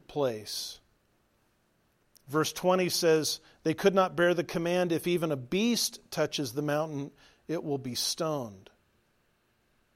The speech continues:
Now, you would think that, that fire, darkness, gloom, and a whirlwind,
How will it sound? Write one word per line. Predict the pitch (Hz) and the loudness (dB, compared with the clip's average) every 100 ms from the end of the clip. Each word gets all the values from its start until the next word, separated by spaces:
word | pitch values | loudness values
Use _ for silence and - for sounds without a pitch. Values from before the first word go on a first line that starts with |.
| _ _ _ _ _ - | _ _ _ _ _ -4
Now, | |
you | 170 208 | 2 4
would | 208 | 4
think | 233 247 - | 4 2 2
that, | 180 - 160 | -2 -2 2
that | 160 - | 2 0
fire, | - - 208 214 | -2 4 6 6
darkness, | 190 190 185 180 147 | 6 6 6 0 -2
gloom, | 165 180 180 | 2 2 4
and | 170 | 2
a | 143 | 0
whirlwind, | 143 175 180 165 147 131 139 151 | 4 6 8 6 4 0 -6 -10